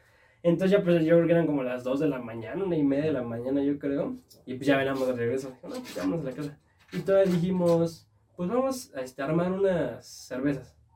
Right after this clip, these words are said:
Vamos a armar unas cervezas en el Oxxo y ya nos vamos a, pues, a terminarnos ahí en la casa de, de mi compa", ¿no? Y íbamos en el carro de, de este compa, ¿no? Íbamos en el carro de este compa y, este, y ya,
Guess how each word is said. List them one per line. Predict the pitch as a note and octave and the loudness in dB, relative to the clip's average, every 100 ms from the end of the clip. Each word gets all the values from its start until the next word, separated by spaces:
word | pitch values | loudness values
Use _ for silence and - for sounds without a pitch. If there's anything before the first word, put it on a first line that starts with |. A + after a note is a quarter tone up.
| _ | _
Vamos | D3 E3+ | -6 -4
a | |
armar | D#3 | -2
unas | D#3 D3+ | -4 -6
cervezas | B2 B2+ D3+ C#3+ | -6 -4 -2 -2
en | B2 | -4
el | A#2+ F3 | -2 -4
Oxxo | G3+ - | -4 -8
y | E3 | -4
ya | D#3 | -2
nos | C#3+ | -2
vamos | C#3 C#3 C#3 - | -2 -4 -4 -6
a, | A2 G#2 - _ | -10 -14 -18 _
pues, | - | -12
a | - | -2
terminarnos | C#3+ D3 D#3 E3 D3+ | 4 4 4 2 0
ahí | C3+ | -2
en | |
la | C3+ C3 | -4 -6
casa | C3 C#3 | -8 -8
de, | A#2+ | -10
de | A2 | -12
mi | A2 | -12
compa", | A2+ B2 A#2 A#2 | -12 -12 -12 -10
¿no? | C#3+ - _ _ _ _ _ _ _ _ _ - | -10 -12 _ _ _ _ _ _ _ _ _ -8
Y | F#3 F#3+ F#3+ | -6 -2 4
íbamos | F3 F3 E3+ | 6 6 4
en | |
el | C3+ | 0
carro | D3 C#3+ | 0 0
de, | C#3 C3 | -2 -4
de | B2+ | -6
este | - | -6
compa, | G3+ G3+ D3+ | -4 -2 -2
¿no? | F#3 | -2
Íbamos | E3 C#3 B2+ | -4 -6 -8
en | B2 | -12
el | |
carro | A#2+ C#3 | -8 -6
de | C3+ | -6
este | - D#3 | -8 -6
compa | G3+ F3+ E3+ A3+ B3 - | -2 -2 -4 -6 -8 -14
y, | D#3 | -14
este, | A#2 - _ - | -14 -18 _ -14
y | A2 - C3 | -12 -10 0
ya, | G3 C#4 | 2 2